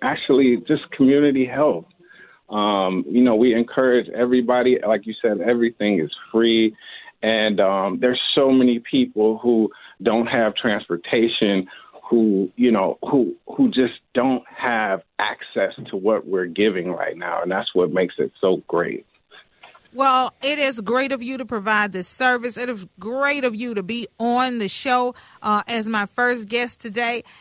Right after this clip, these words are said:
Speaker 2: And I know you gotta go. You got stuff going on. You got people out there. But just thank you so much for what you're doing in the community.
Speaker 1: Thank you so much, Shaletta, and keep doing what you're doing also.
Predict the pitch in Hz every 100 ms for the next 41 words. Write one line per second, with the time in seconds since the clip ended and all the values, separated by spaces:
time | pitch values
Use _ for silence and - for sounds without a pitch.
0 | _ 269 262 262 - 302 285 294 294 294
1 | 285 269 254 269 277 277 262 254 233 -
2 | 277 254 269 262 254 262 254 254 233 214
3 | 277 294 262 247 247 262 233 247 349 392
4 | - 330 370 - 339 - 311 311 294 247
5 | - 240 240 - 247 208 226 220 - 214
6 | 208 214 202 190 165 143 113 147 _ _
7 | _ _ _ - 110 110 110 113 107 110
8 | 107 107 101 - 107 98 98 95 95 -
9 | 110 107 104 104 101 101 101 98 98 101
10 | 98 90 87 - 82